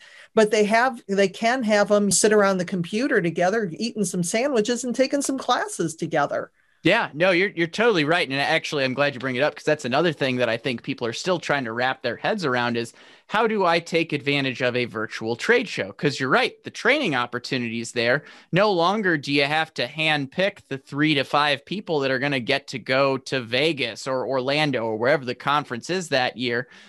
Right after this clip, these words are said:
Speaker 2: You can literally have anyone sign up for those and take advantage of the trainings.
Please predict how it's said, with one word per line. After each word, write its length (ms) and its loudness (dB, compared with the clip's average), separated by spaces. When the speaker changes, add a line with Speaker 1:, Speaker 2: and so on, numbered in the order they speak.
Speaker 2:
You 140 0
can 220 2
literally 520 4
have 320 0
anyone 640 -2
sign 340 0
up 200 -2
for 80 -8
those 400 -8
and 160 -4
take 200 0
advantage 380 -4
of 60 -12
the 80 -14
trainings. 560 -4